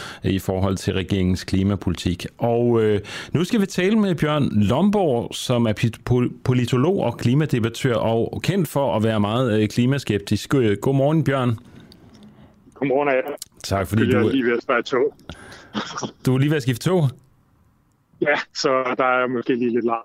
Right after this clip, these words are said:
Speaker 1: Ja, vi, vi må, vi må, vi tager det med. Øh, vi tager en tur i toget og skifter med dig. Øh, vi har simpelthen et spørgsmål her på mit papir. Øh, hvad er der dårligt ved den danske klimapolitik?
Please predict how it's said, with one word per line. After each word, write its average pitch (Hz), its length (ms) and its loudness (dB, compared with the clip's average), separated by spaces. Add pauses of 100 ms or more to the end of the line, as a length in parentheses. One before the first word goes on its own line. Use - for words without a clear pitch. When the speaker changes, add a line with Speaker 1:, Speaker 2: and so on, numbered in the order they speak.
Speaker 1:
Ja, 92 260 0
vi, 120 160 2
vi 127 160 2
må, 147 340 0
vi 135 140 2
må, 127 380 2
vi 117 200 2
tager 131 180 -2
det 127 120 2
med. 101 200 2 (200)
Øh, 90 240 2
vi 104 60 2
tager 107 200 -2
en 110 60 2
tur 107 200 2
i 104 40 0
toget 95 420 0
og 101 80 0
skifter 101 320 -2
med 92 160 2
dig. 95 120 0 (600)
Øh, 98 440 2 (380)
vi 123 180 0
har 175 200 2
simpelthen 170 420 0
et 160 80 -2
spørgsmål 127 520 0
her 117 120 2
på 110 100 0
mit 123 200 0
papir. 113 380 0 (140)
Øh, 98 360 2
hvad 104 120 0
er 123 40 0
der 127 100 -2
dårligt 110 340 0
ved 110 80 0
den 95 100 0
danske 92 360 0
klimapolitik? 98 1080 -2